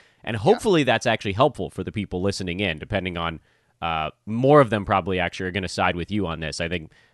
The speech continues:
Speaker 1: more folks play head-to-head than roto. Um, on the Kyrie Irving front, it is incredibly nebulous. You're absolutely right on that side. But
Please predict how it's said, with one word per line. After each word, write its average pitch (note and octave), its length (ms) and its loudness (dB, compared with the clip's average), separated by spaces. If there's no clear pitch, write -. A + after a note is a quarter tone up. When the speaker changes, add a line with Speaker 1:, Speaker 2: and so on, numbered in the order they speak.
Speaker 1:
more G2+ 180 -2
folks F#2 260 -2
play F2 180 -2
head-to-head F2 360 -2
than E2 140 -6
roto. F#2 380 0
Um, G#2+ 400 2
on B2+ 100 4
the C#3+ 80 2
Kyrie G#3 320 6
Irving F#3 180 4
front, B2 300 2
it G3+ 160 4
is E3+ 200 6
incredibly B2+ 500 2
nebulous. F2+ 640 -4
You're C#3+ 400 4
absolutely B2 680 0
right G2 340 0
on F2+ 180 -4
that E2 200 -4
side. D#2 460 -4
But G3+ 500 4